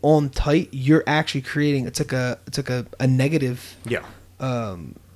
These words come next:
Speaker 1: energy that you're releasing. It's not a positive one. It's like, yeah, you want it, you want it, you want it, but all it feels is, is that you want it.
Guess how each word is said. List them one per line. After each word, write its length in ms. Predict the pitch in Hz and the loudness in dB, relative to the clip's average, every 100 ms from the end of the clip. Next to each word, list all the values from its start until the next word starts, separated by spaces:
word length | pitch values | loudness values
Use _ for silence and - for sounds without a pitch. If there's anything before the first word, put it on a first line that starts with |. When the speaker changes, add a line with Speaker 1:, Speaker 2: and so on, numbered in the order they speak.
| - - - | -20 -20 2
Speaker 1:
energy 400 | 160 170 139 131 | 6 6 6 0
that 140 | 131 131 | 0 2
you're 100 | 127 | 2
releasing. 480 | 127 139 147 120 113 | 2 0 0 -2 -6
It's 160 | 120 143 | -4 0
not 180 | 139 | 2
a 40 | 143 | 0
positive 460 | 135 139 143 127 | 2 2 2 0
one. 100 | 123 | -2
It's 100 | 127 | -4
like, 120 | 139 160 | -4 2
yeah, 100 | 175 | 2
you 160 | 151 | 4
want 220 | 135 160 143 | 2 0 0
it, 40 | |
you 100 | 131 | 0
want 200 | 139 143 | 0 0
it, 60 | 123 | 0
you 120 | 123 | 0
want 240 | 143 165 | 2 2
it, 140 | 131 - - - - | 0 -4 -16 -8 0
but 140 | 151 | 4
all 160 | 151 160 165 | 10 10 8
it 120 | 151 | 2
feels 440 | - 180 180 170 | 0 6 6 6
is, 260 | 147 139 131 | 4 2 0
is 200 | - 131 | 0 0
that 180 | 135 127 | 2 0
you 120 | 127 123 | -2 -2
want 320 | 127 147 131 | 0 0 0
it. 140 | 98 | -2